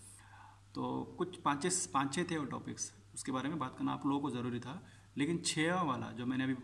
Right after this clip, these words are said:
आगे मैं बताऊँगा आपको, इसलिए मैं कह रहा था कि लास्ट तक देखना। और,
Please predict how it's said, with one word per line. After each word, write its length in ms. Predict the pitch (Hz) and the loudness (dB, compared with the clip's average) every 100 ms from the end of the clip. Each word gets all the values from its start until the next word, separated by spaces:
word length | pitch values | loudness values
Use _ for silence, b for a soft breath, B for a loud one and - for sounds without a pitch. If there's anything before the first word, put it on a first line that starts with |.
| - | -6
आगे 200 | 123 131 | -2 2
मैं 100 | 143 | 2
बताऊँगा 380 | 123 135 135 123 | 2 2 0 0
आपको, 520 | 113 - 127 190 - B B B B B - | -4 -8 -8 -8 -10 B B B B B -8
इसलिए 200 | 123 160 | -2 2
मैं 120 | 165 | 2
कह 120 | 147 | 2
रहा 100 | 131 | 0
था 100 | 123 | 0
कि 80 | 131 | -2
लास्ट 280 | 135 120 - | -2 -2 -4
तक 80 | 139 | -4
देखना। 360 | 117 117 131 | -4 -4 -4
और, 540 | 143 131 131 127 131 | -2 0 0 -2 -8